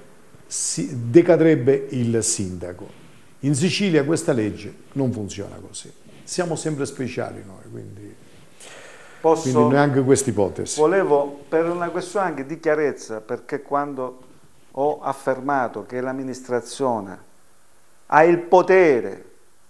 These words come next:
Speaker 2: di definire barriere, di definire ri-, ris-, riduzione, non è qualcosa che ho inventato io. Basta leggere la normativa, il tuel.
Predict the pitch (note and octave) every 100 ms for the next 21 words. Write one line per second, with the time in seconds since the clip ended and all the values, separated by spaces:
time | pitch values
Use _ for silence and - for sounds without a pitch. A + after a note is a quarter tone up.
0 | - - D3 C#3 D#3 E3 D#3 E3 D#3 B2+
1 | C#3+ C3+ D3 D#3+ C3 G#2 G#2+ C3 C3+ -
2 | D#3 D#3 C3+ D3 C3+ C3 B2+ C#3 - -
3 | C#3+ C#3 C#3 - B2+ - C#3+ F3+ F3+ -
4 | C3+ C#3 A#2 A#2+ B2+ B2+ B2 A#2 A#2 A2
5 | G#2 G2 G#2 - - - - - - -
6 | A3+ - G3+ A3 F#3+ - G2+ - C3+ E3+
7 | E3 D#3+ D#3+ D3+ G2+ - A#2+ - E3 E3
8 | G#2+